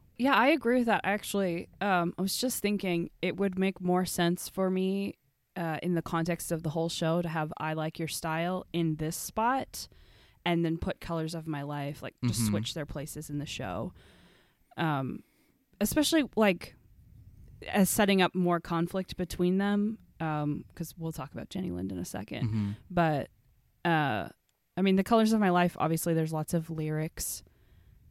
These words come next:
Speaker 1: that are colors.
Speaker 2: Correct.
Speaker 1: And, uh, but specifically what I wanna point out is in part, part one of Colors of My Life is Barnum's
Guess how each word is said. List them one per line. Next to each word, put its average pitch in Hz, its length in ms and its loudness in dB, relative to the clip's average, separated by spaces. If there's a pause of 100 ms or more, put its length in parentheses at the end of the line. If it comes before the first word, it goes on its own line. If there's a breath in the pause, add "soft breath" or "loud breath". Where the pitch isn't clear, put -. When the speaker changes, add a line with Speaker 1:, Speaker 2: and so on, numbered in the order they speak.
(220)
Speaker 1:
that 156 140 2
are 151 160 2
colors. 156 800 -2
Speaker 2:
Correct. 104 460 -6 (840 soft breath)
Speaker 1:
And, 175 400 6
uh, 147 380 2
but 190 200 4
specifically 247 680 4
what 180 100 8
I - 20 8
wanna 170 120 6
point 170 240 2
out 160 140 2
is 160 120 -2
in 160 120 4 (200)
part, - 240 6
part - 180 8
one 214 220 8
of 190 200 2
Colors 175 280 4
of 170 100 2
My 170 100 4
Life 165 220 0
is 160 120 -4
Barnum's 160 720 0